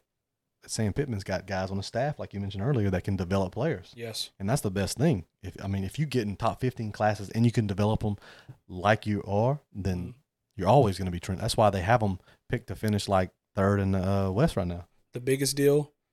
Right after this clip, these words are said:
Speaker 2: you gotta get the Jimmies and Joes, and then you gotta teach 'em the X and O's.
Speaker 1: Yeah. So
Speaker 2: That's whenever you start talking big time.
Speaker 1: Yeah.
Speaker 2: So,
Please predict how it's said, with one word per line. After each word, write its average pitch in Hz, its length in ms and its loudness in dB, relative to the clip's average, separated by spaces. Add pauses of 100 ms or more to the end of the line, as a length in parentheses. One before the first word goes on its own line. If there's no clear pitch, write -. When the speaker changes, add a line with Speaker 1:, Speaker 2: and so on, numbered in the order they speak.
(240)
Speaker 2:
you 127 100 -8
gotta 131 220 0
get 127 160 -4
the 139 60 -6
Jimmies 131 300 -2
and 131 100 -2
Joes, 135 340 4
and 113 100 -4
then 113 120 -4
you 113 60 -4
gotta 113 180 0
teach 110 200 -6
'em 107 80 -8
the 113 80 -2
X 104 160 -2
and 101 120 -8
O's. 95 280 -14
Speaker 1:
Yeah. 80 220 -8 (320)
So - 80 -16 (460)
Speaker 2:
That's 131 220 -4
whenever 131 280 0
you 117 120 -2
start 117 260 -2
talking 113 340 -6
big 113 180 -4
time. 107 300 -10 (180)
Speaker 1:
Yeah. 90 200 -18 (540)
Speaker 2:
So, 113 340 -4